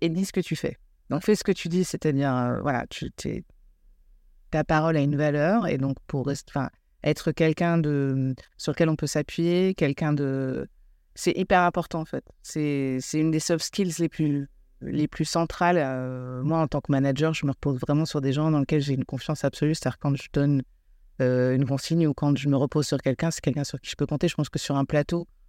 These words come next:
ou, euh, ou même en post-prod, enfin, non, sur toute la chaîne de prod, c'est essentiel que de pouvoir tenir ce genre. Mais dire ce que tu fais, c'est aussi central. Euh, parce que, parce que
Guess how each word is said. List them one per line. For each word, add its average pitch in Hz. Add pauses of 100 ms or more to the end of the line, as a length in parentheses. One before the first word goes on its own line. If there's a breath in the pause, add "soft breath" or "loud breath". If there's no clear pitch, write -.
(320)
ou, 143
euh, 135
ou 131
même 156
en 147
post-prod, 156
enfin, 143
non, 139
sur 143
toute 196
la 190
chaîne 170
de 151
prod, 170
c'est 156
essentiel 151
que -
de -
pouvoir 147
tenir 147
ce -
genre. 135
Mais 156
dire 190
ce -
que 208
tu 185
fais, 190
c'est -
aussi -
central. - (880)
Euh, 139 (160)
parce -
que, 143
parce 160 (100)
que 147